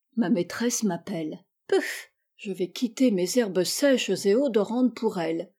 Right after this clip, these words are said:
Que me veut-elle ? Voilà, voilà, j'arrive en courant dans la maison. J'ai horreur de passer les seuils des portes,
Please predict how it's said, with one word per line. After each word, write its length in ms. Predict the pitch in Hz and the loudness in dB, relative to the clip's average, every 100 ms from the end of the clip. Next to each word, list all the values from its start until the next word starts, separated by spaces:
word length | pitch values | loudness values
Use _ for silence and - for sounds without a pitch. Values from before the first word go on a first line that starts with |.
| _ | _
Que 80 | - | -2
me 180 | 330 359 | 0 2
veut-elle ? 640 | 208 185 - 175 175 190 _ _ - | 2 0 -2 -2 -4 -8 _ _ -6
Voilà, 280 | 202 240 277 | 0 2 2
voilà, 400 | 214 190 170 - _ - | 2 0 -2 -10 _ -4
j'arrive 440 | 202 196 247 202 | -2 2 2 2
en 80 | 208 | 0
courant 420 | 202 226 214 190 | -2 -2 -2 -2
dans 140 | 185 208 | 0 2
la 100 | 214 | 4
maison. 440 | 202 185 165 165 _ _ | 4 2 -2 -6 _ _
J'ai 220 | - 214 | -4 0
horreur 500 | 220 302 233 208 170 | 2 2 2 2 2
de 120 | 170 196 | -2 -2
passer 320 | 269 - 302 | -2 0 2
les 120 | 190 | 2
seuils 300 | - 294 247 | 2 0 2
des 160 | 160 156 | 0 -2
portes, 360 | 262 285 - | 0 -2 -6